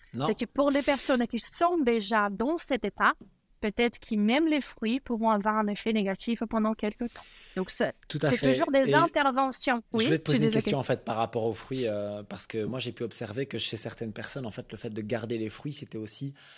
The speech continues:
Speaker 1: tu parlais du fait que c'était les bonbons de la nature. Et chez certaines personnes, j'ai vu à quel point les fruits pouvaient justement empêcher d'aller vers les viennoiseries, euh, les bonbons, les gâteaux, euh, et cetera.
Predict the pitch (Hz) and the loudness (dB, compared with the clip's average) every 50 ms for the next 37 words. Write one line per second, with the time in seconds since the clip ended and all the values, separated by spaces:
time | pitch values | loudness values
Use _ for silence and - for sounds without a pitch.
0 | - - - - - _ _ _ - 123 - 117 135 165 160 143 - - - 151 | -20 -20 -20 -20 -20 _ _ _ -10 -6 -4 -2 0 -2 -2 -4 -8 -16 -16 -14
1 | 127 117 107 151 151 - 135 117 - - 123 117 120 113 107 113 120 117 123 135 | -10 -4 -2 -2 -2 -2 -4 -6 -4 -4 -4 -2 -2 -2 -2 -4 -4 -4 -4 -4
2 | 135 127 113 110 107 101 - - - 127 143 147 - - _ _ _ _ _ _ | -4 -4 -4 -4 -6 -6 -6 -6 -4 -4 -4 -4 -6 -12 _ _ _ _ _ _
3 | _ _ _ _ _ _ - 123 104 - 135 120 - - 180 - - 190 175 - | _ _ _ _ _ _ -8 -6 -4 -4 -4 -2 -2 -2 -4 -4 -4 -6 -6 -8
4 | - 95 - - 135 147 156 123 107 113 104 117 147 131 - 123 110 - - - | -8 -10 -8 -6 -6 -4 -4 -4 -4 -4 -4 -4 -6 -6 -6 -8 -10 -10 -10 -12
5 | 135 127 113 104 - - - - 170 160 - - 113 101 127 120 110 110 - - | -10 -8 -10 -10 -10 -10 -10 -10 -10 -10 -10 -12 -10 -8 -8 -8 -8 -10 -10 -8
6 | 117 123 135 143 - _ - 143 147 147 - - 151 135 - - - 160 147 123 | -8 -8 -8 -10 -12 _ -12 -10 -10 -10 -6 -6 -4 -2 -2 -4 -4 -4 -6 -6
7 | 117 120 135 123 104 101 120 127 143 151 135 - - _ _ _ _ _ _ _ | -4 -6 -6 -8 -6 -6 -6 -6 -6 -8 -10 -12 -16 _ _ _ _ _ _ _
8 | _ _ _ _ _ _ _ _ - 117 113 117 113 113 110 107 98 104 123 120 | _ _ _ _ _ _ _ _ -14 -8 -6 -4 -2 -2 -4 -4 -4 -4 -4 -4
9 | 120 117 117 117 107 113 110 127 131 135 139 139 131 113 107 104 107 107 110 110 | -4 -4 -4 -4 -4 -4 -4 -4 -4 -2 -2 0 0 0 -2 -2 -4 -2 -2 -4
10 | 104 104 104 120 120 117 110 123 131 131 127 117 113 110 107 107 123 117 113 - | -4 -4 -6 -6 -4 -4 -4 -4 -6 -6 -6 -6 -6 -6 -4 -4 -4 -4 -4 -4
11 | - 127 127 127 127 123 113 107 101 104 104 - - 110 - 226 220 - | -2 -2 0 0 0 -2 -2 -4 -6 -6 -8 -8 -8 -6 -6 -6 -6 -8